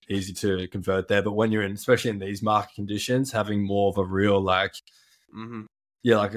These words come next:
Speaker 1: like we said before, organic, authentic sort of journey, um, that's sort of what it takes. And, um,
Speaker 2: Yeah.
Speaker 1: yeah,
Speaker 2: Yeah.
Speaker 1: in, in,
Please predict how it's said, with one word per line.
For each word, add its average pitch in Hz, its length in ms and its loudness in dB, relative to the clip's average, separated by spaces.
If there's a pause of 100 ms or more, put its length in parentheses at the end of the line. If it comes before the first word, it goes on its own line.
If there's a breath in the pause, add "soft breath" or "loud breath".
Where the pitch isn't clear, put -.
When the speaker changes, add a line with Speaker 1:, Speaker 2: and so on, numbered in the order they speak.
Speaker 1:
like 98 160 -2
we 98 80 -4
said 95 180 -4
before, 95 380 0
organic, 95 380 -2
authentic 92 580 -6
sort 90 220 -6
of 90 180 -10 (120)
journey, 98 600 0
um, 90 380 -4 (260)
that's 92 240 -4
sort 95 140 2
of 92 80 -2
what 90 100 -2
it 87 100 -10
takes. 90 420 -6
And, 92 200 -12 (260)
um, 95 300 -16 (480)
Speaker 2:
Yeah. 98 220 -12 (800 loud breath)
Speaker 1:
yeah, 95 280 2 (140)
Speaker 2:
Yeah. 101 80 2
Speaker 1:
in, 92 140 -2
in, 95 180 -4